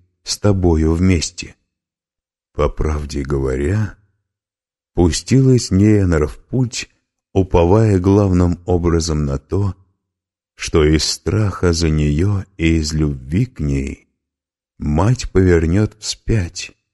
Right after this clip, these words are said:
И воистину Марвен разрывалась надвое. «Одно дело отвергать советы», промолвила она. «Другое дело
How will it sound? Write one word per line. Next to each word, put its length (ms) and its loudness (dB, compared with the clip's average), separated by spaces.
И 140 0
воистину 1120 -6
Марвен 840 0
разрывалась 960 -2
надвое. 840 -12
«Одно 640 -4
дело 640 -2
отвергать 800 -6
советы», 920 -4
промолвила 840 -4
она. 380 -10
«Другое 760 2
дело 580 0